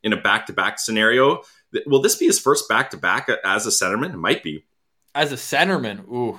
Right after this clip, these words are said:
Speaker 2: I'm not sure. They haven't had a back-to-back since November, so I'll say probably.
Speaker 1: Yeah, so, uh, that's a, that's a whole different challenge when you got two games, uh, and you're playing center, because it's,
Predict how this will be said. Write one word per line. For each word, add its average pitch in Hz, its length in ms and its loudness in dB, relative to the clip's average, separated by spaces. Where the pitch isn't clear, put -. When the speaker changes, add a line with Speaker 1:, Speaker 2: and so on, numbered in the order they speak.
Speaker 2:
I'm 123 220 0
not 123 180 -2
sure. 123 160 -2
They 117 100 0
haven't 165 220 0
had 131 200 0
a 156 40 -2
back-to-back 127 580 0
since 123 220 -10
November, 117 540 0
so 123 180 -2
I'll 127 180 2
say 147 340 2
probably. 131 840 -2
Speaker 1:
Yeah, 113 260 2
so, 113 260 2
uh, 107 300 -4
that's 117 320 -2
a, 147 320 4
that's 139 140 -6
a 180 80 2
whole 151 180 4
different 156 300 -2
challenge 113 400 0
when 104 100 -2
you 104 60 0
got 101 180 0
two 127 220 0
games, 101 500 -2
uh, 90 220 2
and 90 140 0
you're 90 100 -2
playing 101 260 -6
center, 92 300 -2
because 85 340 -4
it's, - 400 -6